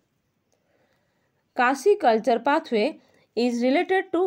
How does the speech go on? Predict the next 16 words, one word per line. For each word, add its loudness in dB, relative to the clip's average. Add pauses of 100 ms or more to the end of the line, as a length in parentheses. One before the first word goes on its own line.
which 0
international -2 (100)
forum? 0 (560)
इसका -6
आंसर -2
है -2 (420)
जी 0
ट्वेंटी। -4 (3000)
Which 0
fictional -2
detective -4 (340)
was 0
created 0
by 0 (1120)
शरदिंदु 0 (440)
बंदोपाध्याय? -2